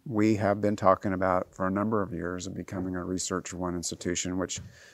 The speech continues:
means that we would be performing research at the very highest level with,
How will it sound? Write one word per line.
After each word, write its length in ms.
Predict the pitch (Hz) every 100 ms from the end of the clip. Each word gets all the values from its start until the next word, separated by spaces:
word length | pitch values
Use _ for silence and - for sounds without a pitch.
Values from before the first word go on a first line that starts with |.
| - -
means 420 | 104 101 98 95
that 240 | 101 90 101
we 240 | 101 95
would 220 | 95 95
be 380 | 98 92 92 87
performing 600 | - 98 - 98 95 95
research 460 | 95 90 98 92 95
at 100 | -
the 80 |
very 320 | 92 104 104 98
highest 520 | 98 95 92 - -
level 380 | 90 82 85 85
with, 320 | 92 -